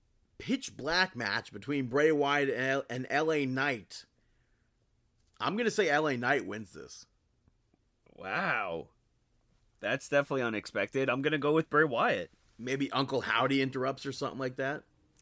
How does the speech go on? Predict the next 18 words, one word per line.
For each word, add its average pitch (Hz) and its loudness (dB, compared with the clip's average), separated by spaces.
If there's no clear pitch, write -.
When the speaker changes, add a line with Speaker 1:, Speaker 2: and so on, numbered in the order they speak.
Speaker 2:
What 123 -4
makes 156 -2
you 170 2
think 151 -4
that 135 4
L 139 0
A 143 0
Knight's 131 -4
gonna 104 -4
win? 85 -8
Speaker 1:
Maybe 120 0
you 131 2
have 120 0
Uncle 123 0
Howdy 120 2
interrupt 127 -2
or 139 0
something. 156 -4